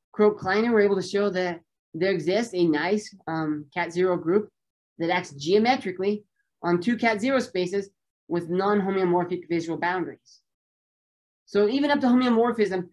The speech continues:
the boundary isn't a property of the group, it's just a property of the cat zero space. This is a very classical example and,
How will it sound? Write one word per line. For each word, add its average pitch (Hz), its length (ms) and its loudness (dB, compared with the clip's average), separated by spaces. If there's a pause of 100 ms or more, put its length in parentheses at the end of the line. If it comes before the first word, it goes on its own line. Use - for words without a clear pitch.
(160)
the 180 80 -6
boundary 214 400 2
isn't 233 140 2
a 226 60 2
property 202 400 -2
of 175 80 -4
the 180 80 -6
group, 285 280 -4
it's 214 140 -6
just 208 140 -6
a 196 60 -2
property 202 420 -4
of 180 60 -2
the 175 100 -6
cat 165 240 -6
zero 175 240 -2
space. - 320 -20 (1600)
This 208 100 2
is 202 160 8
a 185 60 4
very 175 180 4
classical 175 380 -4
example 277 440 0
and, 233 160 -2